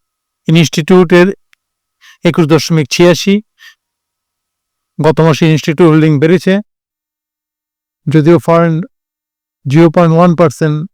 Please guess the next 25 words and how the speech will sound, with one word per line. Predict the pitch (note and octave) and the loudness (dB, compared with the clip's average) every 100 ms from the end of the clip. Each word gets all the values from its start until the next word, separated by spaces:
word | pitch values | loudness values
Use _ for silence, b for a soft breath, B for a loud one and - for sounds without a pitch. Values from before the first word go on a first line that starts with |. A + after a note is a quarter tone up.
| _ | _
সেল | - E3+ | -2 0
করছে। | D#3 F#3+ - B3+ B3+ - _ _ _ _ _ _ _ _ _ _ _ _ _ _ _ _ | 2 0 2 0 0 -4 _ _ _ _ _ _ _ _ _ _ _ _ _ _ _ _
এটা | E3+ D3+ | -2 0
আবার | D#3+ D3+ | 2 0
পাবলিক | D#3+ D3 F3 G#3+ G3 | 0 0 0 0 2
আর | E3+ E3 - _ - | 0 -2 -12 _ -2
ইনস্টিটিউট | D#3+ - D3 D#3 C#3 | 0 0 0 0 0
কিনে | - E3 D3 | 0 0 0
নিছে। | C3 - | -2 -4
আচ্ছা, | C3 - | -4 0
যাই | E3+ F3 | 2 2
হোক, | D#3+ - _ _ - | 2 -2 _ _ -4
পাবলিকের | F3 E3 F3+ F#3+ | -2 0 0 0
কাছে | F3+ - F3 | 0 0 0
মাত্র | D#3+ F#3 - F3 | 2 0 0 -2
সিক্স | E3 - D#3 | -2 -4 -8
পয়েন্ট | - E3+ | -2 0
নাইন | D3+ D3+ D3 | 0 0 0
ওয়ান | D#3 D#3 | -2 -2
পার্সেন্ট | D3 - D3 B2+ | -4 -4 -4 -4
শেয়ার, | D3 C3+ A2+ _ _ _ _ _ _ _ _ | -4 -4 -6 _ _ _ _ _ _ _ _
ঊনআশি | F#3 F#3+ F3+ C#3+ - F#3+ | 0 2 0 -2 -6 -2
লক্ষ | E3 E3 - | -2 -2 -4
শেয়ার | D#3 - D3 C#3 | -8 -4 -4 -2
মাত্র। | C#3+ - - | -4 -6 -12